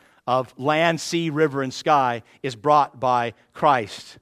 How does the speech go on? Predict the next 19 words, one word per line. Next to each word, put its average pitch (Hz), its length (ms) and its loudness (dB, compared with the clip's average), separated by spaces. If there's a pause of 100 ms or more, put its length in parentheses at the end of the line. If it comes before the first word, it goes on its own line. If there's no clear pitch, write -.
(380)
when 120 140 -8
he 120 80 -6
judges 123 380 -2
the 120 100 -4
living 120 260 -6
and 113 100 -10
the 113 60 -10
dead 120 280 -4
and 110 120 -10
he 113 60 -12
establishes 110 680 -10 (300)
his 110 200 -14
eternal 101 380 -16
kingdom. 104 500 -18 (1040)
So 151 180 -4
in 143 100 -2
light 180 240 4
of 151 120 2
the 127 240 -4